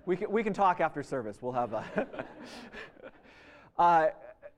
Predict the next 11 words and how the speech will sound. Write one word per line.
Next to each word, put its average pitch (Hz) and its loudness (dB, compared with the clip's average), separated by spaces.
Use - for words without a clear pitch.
something 320 2
like 254 -2
that 247 0
is 208 -2
going 208 0
on 214 -2
here 220 0
in 180 -2
John 160 -4
nine. 175 -10
Jesus 247 -2